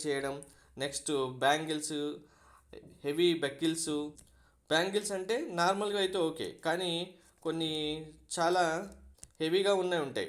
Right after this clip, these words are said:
వాటిని క్యారీ చేయకండి. జ్యువెలరీ అవాయిడ్ చేయండి. ఇక్కడ క్లియర్గా మెన్షన్ చేశారు చూడండి, "You are advised not to wear charm, tabage, items containing metals, ring, bracelet,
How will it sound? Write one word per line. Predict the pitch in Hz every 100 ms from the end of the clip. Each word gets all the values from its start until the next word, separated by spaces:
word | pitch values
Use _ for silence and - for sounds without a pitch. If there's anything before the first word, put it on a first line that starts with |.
| -
వాటిని | 147 160 170 165
క్యారీ | 165 175 170
చేయకండి. | 175 170 160 196 - - - 127
జ్యువెలరీ | 160 175 170 165 135
అవాయిడ్ | 143 160 160
చేయండి. | 170 160 170
ఇక్కడ | 165 147 147
క్లియర్గా | 147 165 175 165
మెన్షన్ | 156 147 170 156
చేశారు | 151 156 151
చూడండి, | 156 147 143 180 359 - - _ _ -
"You | 156
are | 160 143
advised | 147 180 190 185 202 - - _ _ _
not | 120 143 208 -
to | 202 165
wear | 139 139 - - _ _ _ -
charm, | 156 180 214 220 -
tabage, | 139 139 202 - - - 135
items | 143 175 175 165
containing | 151 156 160 160 165 143
metals, | 139 160 170 - _ - 113
ring, | 123 151 160 135 - - - - - - - - -
bracelet, | 127 147 - 160 120